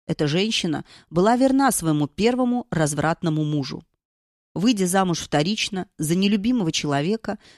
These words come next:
Люцила также старалась быть добродетельной. К сожалению, это длилось недолго. Люцила полюбила кавалера Квадрато и сделалась его любовницей.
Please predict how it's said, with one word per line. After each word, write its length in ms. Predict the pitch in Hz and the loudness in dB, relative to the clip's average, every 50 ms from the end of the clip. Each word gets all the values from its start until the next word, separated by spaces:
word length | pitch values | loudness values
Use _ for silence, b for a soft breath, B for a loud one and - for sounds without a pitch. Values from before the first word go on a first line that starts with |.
| b b | b b
Люцила 460 | 190 233 226 - - 294 294 294 285 | 0 0 0 0 0 0 2 0 0
также 340 | - 240 208 180 175 185 180 | 2 0 0 0 0 -4 -4
старалась 520 | - - 156 156 170 196 233 269 262 240 | -2 -2 -2 0 0 0 0 0 0 -2
быть 220 | 202 165 175 185 | -2 -2 -2 -2
добродетельной. 920 | 180 190 185 208 214 220 202 185 160 139 131 - - 131 131 131 123 - _ _ _ _ _ _ | -2 -2 -2 0 0 0 0 0 0 0 -2 -4 -8 -10 -8 -10 -10 -12 _ _ _ _ _ _
К 60 | _ - | _ -6
сожалению, 640 | - 185 160 170 175 165 208 240 254 262 262 254 254 _ _ - | -4 -2 0 0 0 0 0 0 0 0 -2 -2 -6 _ _ -6
это 200 | 175 - 170 156 | -4 -2 -2 -2
длилось 460 | 139 135 151 170 160 165 165 - - | -2 -2 -2 0 0 -2 -2 -4 -4
недолго. 640 | 175 170 165 151 147 135 131 135 - - 139 185 - _ _ _ _ _ _ _ _ _ _ _ - | -2 -2 -2 0 -2 -2 -2 -4 -6 -8 -12 -14 -14 _ _ _ _ _ _ _ _ _ _ _ 0
Люцила 540 | 160 175 196 - - - 240 277 285 277 | 0 0 0 0 0 0 2 2 4 2
полюбила 480 | 269 - 254 233 214 185 220 254 254 240 | 2 2 2 2 2 2 2 2 2 2
кавалера 540 | - - 196 190 180 175 185 214 226 226 220 | 0 0 0 2 2 2 2 2 2 0 -2
Квадрато 760 | - - 185 196 196 185 202 214 220 208 - - - - - _ _ _ _ _ _ _ _ | -2 0 0 0 0 0 0 0 0 -2 -2 -4 -6 -6 -8 _ _ _ _ _ _ _ _
и 80 | - 170 | -2 -2
сделалась 600 | 147 139 139 156 190 208 214 208 190 185 - - | -2 -2 0 0 2 2 2 2 0 0 -2 -2
его 220 | 156 151 143 147 | -2 -2 0 0
любовницей. 840 | 143 143 139 135 135 135 135 135 131 120 - - - - - 185 180 | 0 0 0 0 -2 -2 -2 -2 -4 -4 -6 -6 -8 -8 -10 -12 -14